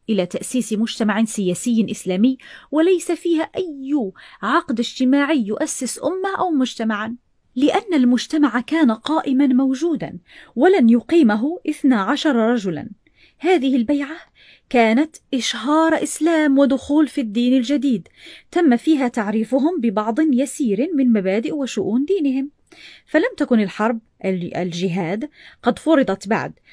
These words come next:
ولم يكن الدين قد اكتمل، فحتى الدين نفسه تعاهدوا على بعضه،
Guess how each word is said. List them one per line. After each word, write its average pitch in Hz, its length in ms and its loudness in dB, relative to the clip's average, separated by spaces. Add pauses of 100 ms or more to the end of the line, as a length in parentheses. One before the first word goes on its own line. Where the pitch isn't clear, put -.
(240)
ولم 302 300 6
يكن 269 280 4
الدين 202 460 -2 (100)
قد 349 160 0
اكتمل، 226 440 -2 (220)
فحتى - 460 -4
الدين 202 400 0
نفسه 196 500 -4
تعاهدوا 190 520 -2
على 185 240 -2
بعضه، 190 460 -2